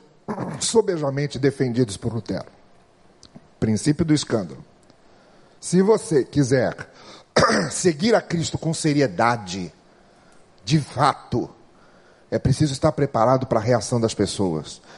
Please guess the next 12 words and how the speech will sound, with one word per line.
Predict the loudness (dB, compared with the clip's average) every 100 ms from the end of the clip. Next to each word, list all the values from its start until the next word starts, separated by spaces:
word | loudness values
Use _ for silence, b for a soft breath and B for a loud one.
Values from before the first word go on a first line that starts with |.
| B
Quem | -2 -2
quer | 2 2 2
ser | 2 2
uma | 2 4
nova | 4 2
criatura | 2 0 0 2 0
em | -2
Cristo, | 0 2 2 2 0 0 -2 B B B B B
vai | -2 2 4 2
enfrentar | -2 -2 -4 2 2
oposição. | 2 2 0 0 -2 0 0 0 -6 -16 _ _ _ _ _ _ _
Segundo, | -4 -2 2 2 2 0 -2